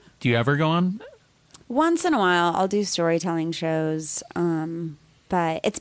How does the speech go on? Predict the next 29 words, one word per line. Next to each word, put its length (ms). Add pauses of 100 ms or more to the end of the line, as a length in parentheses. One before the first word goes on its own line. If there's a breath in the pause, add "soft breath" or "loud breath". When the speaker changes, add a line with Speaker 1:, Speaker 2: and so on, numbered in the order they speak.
(140)
Speaker 2:
it's 180
been 200
a 100
while, 500
and 140
I, 260 (220)
I've, 200 (220)
I've 340 (840)
been 160
on 220
and 100
off 180
for 180
a 80
while, 480 (360 loud breath)
and 140
so 380
I 80
say 220
if 100
I 80
miss 280
it, 140
I'll 120
just 160
start 180
doing 280
it 100
again. 460